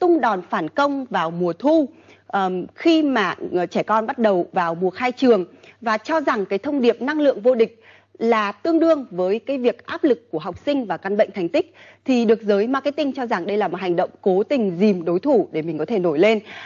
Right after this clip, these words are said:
Nhất là những cái hình ảnh quảng cáo như thế này,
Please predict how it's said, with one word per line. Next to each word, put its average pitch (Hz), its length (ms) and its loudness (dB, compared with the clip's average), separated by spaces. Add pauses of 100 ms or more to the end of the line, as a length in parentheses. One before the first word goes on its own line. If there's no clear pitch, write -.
(120)
Nhất 330 300 0
là 214 280 0
những 190 180 -2
cái 269 280 -2
hình 254 220 -4
ảnh 180 200 0
quảng 156 220 -2
cáo 165 220 -2
như 247 120 -2
thế 220 140 -2
này, 220 280 0